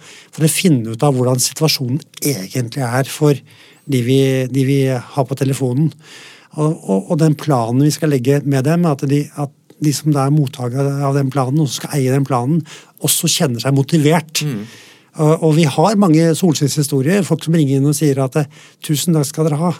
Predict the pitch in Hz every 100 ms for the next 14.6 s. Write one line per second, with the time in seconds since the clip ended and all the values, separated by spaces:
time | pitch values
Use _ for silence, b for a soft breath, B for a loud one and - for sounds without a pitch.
0 | _ B B B B 147 147 143 139 -
1 | 160 160 156 151 151 147 143 139 131 -
2 | 160 127 143 139 120 B B B B 147
3 | 147 156 160 160 156 143 151 160 151 -
4 | 165 - - 190 - 170 143 127 131 139
5 | 143 120 147 147 127 - 151 151 - B
6 | B - - 135 120 135 - 120 123 -
7 | 147 123 113 120 151 147 143 - 151 143
8 | 95 101 - - 147 113 - _ _ _
9 | - B B 160 180 240 160 151 185 190
10 | 180 170 156 165 170 175 175 107 127 120
11 | 117 127 123 135 135 139 139 143 139 -
12 | 131 123 123 135 151 131 101 107 120 120
13 | 98 104 - 107 98 101 104 104 - -
14 | 117 85 85 104 110 90